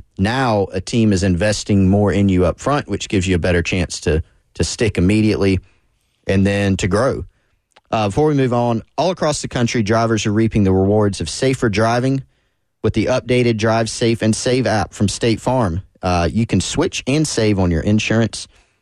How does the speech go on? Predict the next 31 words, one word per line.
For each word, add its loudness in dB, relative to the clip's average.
by 0
calling 0
Amy 2
Mason 0
Cup -4
from 0
State -2
Farm, 0
local -2
agent 0
right 0
here 0
in 0
Columbia. 2
Ask -4
her 2
about -2
the -2
Drive 0
Safe -2
and 2
Save 0
app -2
from -2
State -2
Farm. 0
It 0
has -2
dynamic 0
new 0
features 0